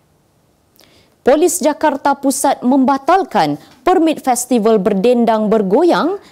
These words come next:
yang berlangsung di Stadium Istora Senayan selepas dibanjiri kira-kira dua puluh satu ribu penonton. Festival muzik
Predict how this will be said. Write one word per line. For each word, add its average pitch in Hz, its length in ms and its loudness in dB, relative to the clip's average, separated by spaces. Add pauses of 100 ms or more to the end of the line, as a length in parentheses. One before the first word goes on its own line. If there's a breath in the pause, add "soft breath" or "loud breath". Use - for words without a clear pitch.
(120)
yang 185 240 0
berlangsung 185 720 0
di 269 160 -2
Stadium 269 480 -2
Istora 277 560 -2
Senayan 247 560 -2 (240 loud breath)
selepas 349 560 -2
dibanjiri 226 640 0
kira-kira 220 720 0 (160 loud breath)
dua 311 320 2
puluh 247 400 -2
satu 233 480 -2
ribu 330 400 2
penonton. 156 640 -2 (800 soft breath)
Festival 233 480 0
muzik 220 480 0